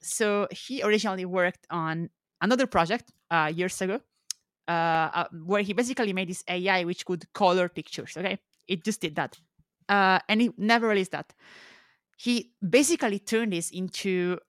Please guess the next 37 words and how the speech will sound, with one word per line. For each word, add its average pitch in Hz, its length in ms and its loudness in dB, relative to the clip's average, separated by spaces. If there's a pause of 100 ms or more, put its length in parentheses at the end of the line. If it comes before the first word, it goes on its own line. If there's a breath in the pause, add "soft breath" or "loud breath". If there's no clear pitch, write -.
(560)
he 220 100 -6
integrated 240 480 2
it 202 140 -2
with 185 120 -6
Stable 185 320 -4
Diffusion. 165 500 -6 (140)
And 190 180 2
what 247 200 6
you 349 60 4
can 214 160 -2
do 214 140 0
now 165 220 -2
is 175 160 -6
you 196 80 -4
can 185 220 -6
sketch - 420 -2
something 143 640 -4 (160)
on 165 180 -2
paper 180 480 0 (240)
or 185 260 4
use 220 220 2
a 196 120 4
reference 180 420 2
as 165 100 -2
a 160 80 -2
picture. 165 480 -2 (720 soft breath)
And, 196 540 2
uh, 175 240 2 (120)
that - 400 4
plus 190 260 0 (120)
this 190 260 -4
thing 180 180 -2
you 170 100 -4
made 202 360 -2 (880)
just 220 240 -2 (840)
makes 196 440 0
that, - 260 2